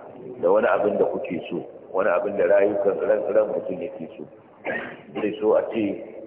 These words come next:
abin da yake yi ya ga samarar da tun anan, tun kafin ma a je lahira. Zai so haka. Allah ce, "To, wannan ma zan ba ku.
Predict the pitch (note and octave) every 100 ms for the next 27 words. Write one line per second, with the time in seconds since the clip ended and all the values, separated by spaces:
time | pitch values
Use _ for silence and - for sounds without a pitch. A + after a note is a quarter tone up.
0 | - - - - - - - - C3 A#2
1 | A#2 A#2+ - G#2+ G2+ A2+ F#2 - - -
2 | - - D3+ B2+ C3 C3+ C3+ D3 C#3 -
3 | - - - - G2 F#2+ - C3 - G2
4 | F#2+ F2+ G#2 - F2+ E2+ F2 F2 E2+ -
5 | - - - - - - D3 C3 A2+ A#2
6 | A2+ - - - - - - - - -
7 | - - - G#2+ F#2 - - F#2 G2 A#2+
8 | B2 B2 A#2+ A#2+ F#2+ E2+ D#2+